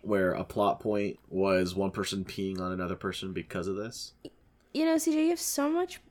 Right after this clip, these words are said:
Speaker 2: of a better memory than I, because I completely forgot about that even happening until you brought
Speaker 1: Well,
Speaker 2: it
Speaker 1: you
Speaker 2: up.
Speaker 1: probably, uh, just, like, repressed that memory back to the, you know, deepest part of your
Speaker 2: Truthfully,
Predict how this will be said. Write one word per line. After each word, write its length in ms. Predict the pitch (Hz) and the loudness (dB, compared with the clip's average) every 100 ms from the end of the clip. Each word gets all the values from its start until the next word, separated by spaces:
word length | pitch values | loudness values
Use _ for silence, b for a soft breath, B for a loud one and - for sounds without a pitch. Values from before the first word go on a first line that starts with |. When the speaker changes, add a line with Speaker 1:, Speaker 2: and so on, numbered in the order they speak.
| - | -2
Speaker 2:
of 160 | 214 202 | 0 0
a 60 | |
better 340 | 190 185 180 180 | -2 0 0 0
memory 380 | 175 170 175 180 | 0 -2 -2 -2
than 140 | 190 | -2
I, 240 | 190 196 196 | -2 -2 -2
because 420 | 190 - 175 - | -4 -2 -4 0
I 100 | - | -2
completely 580 | 208 - - - 208 220 | -2 -4 -6 -2 -2 -2
forgot 360 | 214 196 180 175 | -4 -2 0 0
about 160 | 180 | -2
that 160 | 175 - - | -4 -8 -6
even 280 | 208 190 196 | -6 -4 -4
happening 400 | 180 170 170 165 | -2 -2 -4 -4
until 180 | 165 180 | -4 -4
you 60 | |
brought 240 | 165 165 165 | 0 4 8
Speaker 1:
Well, 80 | 147 | 8
Speaker 2:
it 20 | |
Speaker 1:
you 40 | |
Speaker 2:
up. 60 | - | 10
Speaker 1:
probably, 440 | 294 247 151 - - - | 12 12 8 6 -4 2
uh, 140 | 117 110 | 4 6
just, 260 | 113 - | 4 2
like, 200 | 120 104 - | 2 2 -2
repressed 460 | 110 - 127 117 - | -6 4 6 6 4
that 160 | 82 | 0
memory 320 | 78 73 73 | 0 -4 -4
back 280 | 78 92 101 - | 0 0 0 -4
to 100 | - | 0
the, 320 | 98 82 87 B B B - | 2 2 0 B B B 4
you 100 | 127 | 6
know, 200 | 101 98 | 6 6
deepest 320 | 131 123 123 | 6 6 8
part 200 | 131 113 | 10 12
of 60 | 110 | 10
your 140 | 104 | 8
Speaker 2:
Truthfully, 240 | 104 101 | 8 8